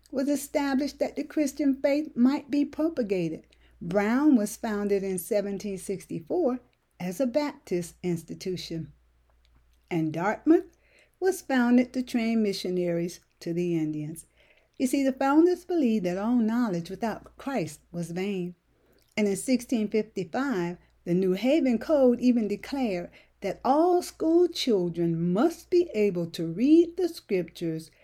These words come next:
making the Bible the first textbook in the U S. So we see much evidence of our Christian founding.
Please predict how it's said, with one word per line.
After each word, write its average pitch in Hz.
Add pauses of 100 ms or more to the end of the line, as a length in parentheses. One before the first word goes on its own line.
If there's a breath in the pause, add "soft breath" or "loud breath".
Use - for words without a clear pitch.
(340 soft breath)
making 196
the 240
Bible 233
the 233
first 196 (320)
textbook 170 (140)
in 175
the 170
U 170
S. 156 (640 soft breath)
So 262
we 269
see 262
much 254
evidence 170 (320)
of 202
our 170
Christian 165
founding. 170